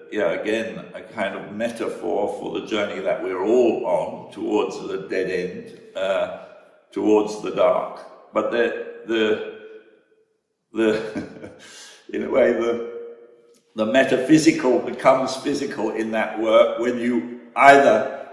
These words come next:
as I have done several times in that work, you actually hit that end wall, um,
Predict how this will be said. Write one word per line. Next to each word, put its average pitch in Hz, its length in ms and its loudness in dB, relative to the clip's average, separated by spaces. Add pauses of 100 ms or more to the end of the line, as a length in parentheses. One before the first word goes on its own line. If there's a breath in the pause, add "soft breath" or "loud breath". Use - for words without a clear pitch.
as 123 160 4
I 143 180 8
have 107 340 2
done 110 440 0 (260)
several 120 460 0
times 117 580 -2 (300)
in 110 180 0
that 101 320 -4
work, - 480 -2 (180)
you 131 100 4
actually 143 340 2
hit 190 400 6
that - 720 -6
end 120 420 2
wall, - 640 -4 (520)
um, 110 480 2